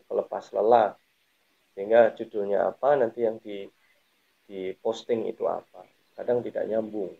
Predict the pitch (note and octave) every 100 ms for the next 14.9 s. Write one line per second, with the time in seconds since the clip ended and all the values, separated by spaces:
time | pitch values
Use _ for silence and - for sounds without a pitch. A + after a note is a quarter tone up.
0 | _ _ _ _ _ _ _ _ - E2
1 | E2 - _ _ _ _ - G2 - B2+
2 | A2+ G#2 G#2+ G#2+ G#2+ G#2 G#2+ G#2 G2+ -
3 | - G#2 G2 F#2+ - _ _ _ _ _
4 | _ - G2 G#2 G2 G2 G#2 - G2 G#2
5 | G2 G2 G2+ F#2+ A2 C#3+ B2+ F#2 - _
6 | _ _ _ _ _ - C#3 A2 G2+ G2
7 | - C3 G#2+ G2+ B2 B2 A2+ G2 F2+ G2
8 | F2 - F#2+ - _ _ F#2+ D#2+ - _
9 | _ _ _ - F#2 F2+ - - A#2+ A#2
10 | F#2+ - - A2 G2+ F#2+ A2 G2+ F#2+ -
11 | - D#2+ F2+ F#2 F2+ F2 E2+ - - -
12 | _ _ _ _ - G3 - - _ _
13 | _ C#3+ D3+ D3 D3 C3 C3+ C3+ B2 -
14 | - B2+ - A#2+ A#2 G#2 A2+ G#3+